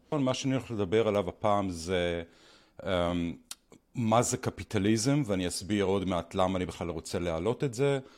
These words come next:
האם קפיטליזם טוב או רע לעניים, ועוד כמה רשמים קטנים שקיבלתי מאיטליה, מה שאולי קצת מאיר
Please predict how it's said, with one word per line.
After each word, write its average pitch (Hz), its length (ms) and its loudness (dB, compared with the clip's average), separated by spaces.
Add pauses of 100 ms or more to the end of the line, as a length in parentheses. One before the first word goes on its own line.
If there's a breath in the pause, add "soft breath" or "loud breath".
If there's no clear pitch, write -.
(300 loud breath)
האם 107 160 0
קפיטליזם 104 680 -2
טוב 98 380 0
או 87 200 0
רע 92 160 6
לעניים, 98 760 2 (340 loud breath)
ועוד 160 340 -2
כמה 135 680 2 (220)
רשמים 110 460 0
קטנים 104 600 2
שקיבלתי 98 640 -2
מאיטליה, 117 840 2 (400 loud breath)
מה 107 120 0
שאולי 104 340 2
קצת - 360 -4
מאיר 101 600 -2